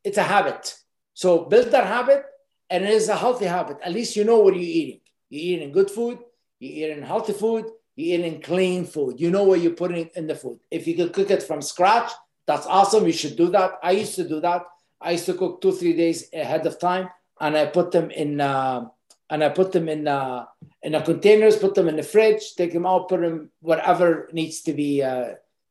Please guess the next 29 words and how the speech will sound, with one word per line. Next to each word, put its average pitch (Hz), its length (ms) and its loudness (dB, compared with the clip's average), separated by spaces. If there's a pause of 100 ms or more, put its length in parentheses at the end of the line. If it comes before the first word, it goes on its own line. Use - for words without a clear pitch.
it 143 120 -8
needs 165 220 0
to 160 80 0
be 143 120 0
done. 104 260 -4 (1300)
And 180 180 2
then 214 340 6 (280)
try 247 220 8
to 247 260 4
arrange 196 360 4
your 175 120 4
subscriptions. - 1040 -6 (180)
Like 135 200 -8
if 147 180 -6
you're, 131 460 0
uh, 120 160 -6
subscribed 143 640 -2
to, 123 380 -2
uh, 113 300 -8
a - 60 -12
magazine, 190 760 2
if 143 140 -6
you 120 140 -8
subscribe 123 500 -6
to, 120 380 -6
uh, 117 580 -8 (400)
uh, 113 200 -10
different, 156 600 -2
uh, 113 640 -8